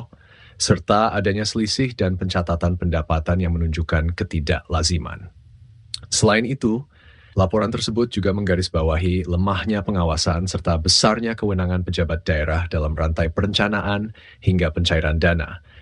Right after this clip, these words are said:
yang dinilai berpotensi membuka ruang penyimpangan akuntabilitas. Dasar hukum pelaporan ini sangat jelas, mulai dari Undang-Undang Pemberantasan Tindak Pidana Korupsi, Regulasi Pengelolaan B L U T,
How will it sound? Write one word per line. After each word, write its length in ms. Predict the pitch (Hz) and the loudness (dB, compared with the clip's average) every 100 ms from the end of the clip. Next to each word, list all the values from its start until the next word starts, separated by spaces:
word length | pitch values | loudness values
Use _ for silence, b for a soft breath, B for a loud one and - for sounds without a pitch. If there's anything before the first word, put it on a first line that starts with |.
| B B | B B
yang 160 | - 90 | 0 2
dinilai 400 | 87 90 95 101 | 2 2 2 0
berpotensi 480 | 101 101 101 98 | -2 0 0 0
membuka 480 | 110 101 95 92 98 | -2 0 -2 0 0
ruang 320 | 104 107 101 | 2 0 -2
penyimpangan 720 | 95 95 87 82 80 78 80 - | -2 -2 0 0 0 0 -2 -4
akuntabilitas. 960 | 82 82 78 76 73 71 - - - - - B B B B B B B - | -4 -2 -2 -2 -4 -4 -6 -6 -6 -8 -16 B B B B B B B 2
Dasar 240 | 113 151 | 4 4
hukum 240 | 147 156 | 2 0
pelaporan 480 | 147 139 127 123 117 | 0 0 0 0 0
ini 240 | 110 113 123 | -2 -4 -4
sangat 480 | - 113 104 107 - | -4 -2 -2 -4 -2
jelas, 480 | 117 110 80 - - - - | 0 2 0 -2 -6 -4 0
mulai 240 | 87 85 | 2 2
dari 240 | 87 85 | 2 0
Undang-Undang 800 | 85 90 87 82 90 87 85 90 | 0 0 0 0 0 2 0 0
Pemberantasan 880 | 92 82 80 85 82 82 85 85 87 | 0 0 0 0 0 0 2 0 0
Tindak 400 | - 85 82 82 - | 0 0 0 -4 -2
Pidana 320 | 85 76 71 | -2 0 -2
Korupsi, 560 | 73 78 76 - 113 143 B B B - | -2 -2 0 2 2 0 B B B 2
Regulasi 480 | 98 101 98 117 127 | 4 4 4 2 0
Pengelolaan 560 | 120 110 104 107 104 | 2 2 2 0 0
B 80 | 92 | 0
L 160 | 87 90 | 2 0
U 80 | |
T, 160 | 123 - | 0 -2